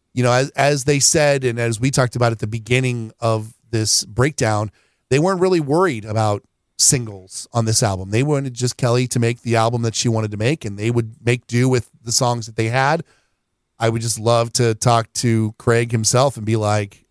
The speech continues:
"How did Whole Lotta Woman not end up a single? You know, was that a, a label decision? Was it a Kelly decision?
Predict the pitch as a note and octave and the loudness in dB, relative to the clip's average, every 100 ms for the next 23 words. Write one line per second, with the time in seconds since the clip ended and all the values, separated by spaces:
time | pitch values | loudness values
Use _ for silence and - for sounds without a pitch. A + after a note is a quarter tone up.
0 | _ - B2+ D#3+ D3 B2+ - - C3+ C3 | _ -4 0 2 0 -4 -10 0 2 2
1 | C3 B2+ C#3 A#2+ A#2+ _ A2 A2+ C3 C3 | 2 0 -2 -4 -6 _ -2 0 -2 -6
2 | B2+ B2 A#2+ - G3+ A2 G2 G2 G#2+ G#2 | -2 -2 0 -2 -2 -4 -6 -2 0 2
3 | A#2 G#2 F#2+ _ _ _ _ - G2 G#2 | 2 0 -4 _ _ _ _ -4 -2 2
4 | B2+ C#3 C#3+ - D#3+ D#3 D#3+ G#2+ F#2+ F#2+ | 2 2 -2 0 0 2 0 0 -4 -6
5 | A2 B2+ C#3 D3 - D3+ D3 D#3+ D#3+ D#3+ | -2 0 0 0 0 0 -2 -4 -6 -12